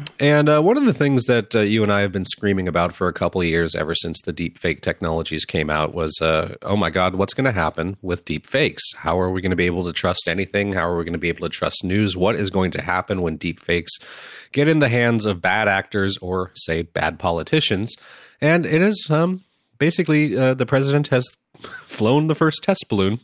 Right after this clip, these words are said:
to see what's gonna go on with this. He has retweeted an account, and nobody knows where this account came from or what it does or anything like that. Um, so Vice President Joe Biden, crudely and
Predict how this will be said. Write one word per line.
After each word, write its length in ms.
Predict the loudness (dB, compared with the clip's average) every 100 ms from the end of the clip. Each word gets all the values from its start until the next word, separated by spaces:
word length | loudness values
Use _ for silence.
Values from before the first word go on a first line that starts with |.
| _
to 60 | -8
see 200 | -4 -2
what's 200 | -2 -2
gonna 200 | -2 0
go 320 | 2 2 -2 _ -2
on 200 | 0 2
with 120 | 2
this. 180 | 0 0 0
He 160 | 0 4
has 320 | 2 2 -2 -10 -20 -20 -20 -2
retweeted 560 | 2 2 2 4 4 4
an 120 | 2
account, 460 | 2 2 2 0 0
and 260 | -2 -2 -2
nobody 300 | -2 -2 0
knows 340 | 2 2 2
where 140 | 0 0
this 200 | 0 -2
account 340 | -2 -2 -2
came 220 | -2 -2 0
from 340 | 0 0 0
or 180 | 0 0
what 220 | 0 -2
it 140 | -2 0
does 400 | 0 2 0 0
or 220 | 0 0
anything 400 | -2 -4 -4 -2
like 180 | -2 0
that. 300 | 0 2 -2 -8 -18 -18 -18 -12
Um, 520 | -4 -2 -2 -4 -8 -4
so 300 | -2 2 2
Vice 240 | 2 0
President 420 | 0 -2 0 -2 0
Joe 160 | 0
Biden, 640 | 2 2 2 0 -4 -6 -12
crudely 460 | -4 -2 2 2
and 80 | 0